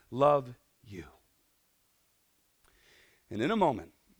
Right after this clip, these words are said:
all of you will get up out of this room quietly, and you will go out to do twenty minutes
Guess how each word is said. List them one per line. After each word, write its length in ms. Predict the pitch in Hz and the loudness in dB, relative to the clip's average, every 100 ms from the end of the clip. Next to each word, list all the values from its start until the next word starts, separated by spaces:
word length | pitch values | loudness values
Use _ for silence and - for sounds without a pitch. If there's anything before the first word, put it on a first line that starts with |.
| _ _ _ _ _ _ _ _ _ | _ _ _ _ _ _ _ _ _
all 240 | - 143 196 | -2 0 0
of 100 | 190 | -2
you 140 | 180 | -6
will 80 | 170 | -8
get 160 | 147 151 | -4 -4
up 180 | 147 143 | -4 -6
out 140 | 139 | -8
of 100 | 131 | -8
this 320 | 127 - - - _ | -10 -12 -16 -20 _
room 320 | 107 101 92 | -10 -8 -10
quietly, 640 | 87 - 107 80 - 71 64 _ _ _ _ _ _ _ | -14 -8 -6 -6 -12 -20 -20 _ _ _ _ _ _ _
and 120 | - 107 | -12 -4
you 80 | |
will 100 | 156 | -4
go 280 | 160 156 147 | -2 0 0
out 260 | 120 90 - _ _ _ _ _ _ _ _ _ | 0 -4 -10 _ _ _ _ _ _ _ _ _
to 80 | - | -20
do 140 | 113 113 | -14 -14
twenty 340 | - 139 165 | -10 -6 -4
minutes 520 | 151 135 120 - - | -4 -6 -8 -10 -18